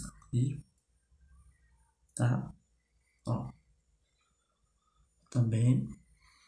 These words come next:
Aí eu posso vir até com um pouco de, do rosa ciclame. Ó, tem um pouquinho de rosa ciclame, né? Vai dar uma corzinha aqui um pouco rosa, combinando com o fundo.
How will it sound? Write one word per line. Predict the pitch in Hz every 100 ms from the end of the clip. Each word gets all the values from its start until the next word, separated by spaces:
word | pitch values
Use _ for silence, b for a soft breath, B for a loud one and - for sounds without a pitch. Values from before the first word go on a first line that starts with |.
| _ _ _ _ - _ _ _ - - - _ _ _ _ _ _ _ - - - _ _ _ _ _ _
Aí | 123
eu | 123
posso | 127 127 127
vir | 127 127
até | 160
com | 165
um | 165
pouco | 151 139 135
de, | 123 -
do | 131 127
rosa | 123 127 123
ciclame. | 131 127 143 160 147 113 - - - _ _ B B B B B B _ _ _
Ó, | 117 107 110 - _ _
tem | 113
um | 113 127
pouquinho | 131 139 127
de | 110
rosa | 113 117
ciclame, | 117 131 - 117 120 123
né? | 120 123 - - _
Vai | 107
dar | 104
uma | 107 107
corzinha | 113 110 110 107
aqui | 107 113 101 98 - _ _ _ _ _ -
um | -
pouco | 113 101 101
rosa, | 107 110 131 135 127 123
combinando | 120 110 110 113 113
com | - 107
o |
fundo. | - - 120 123 131 127 131 135 -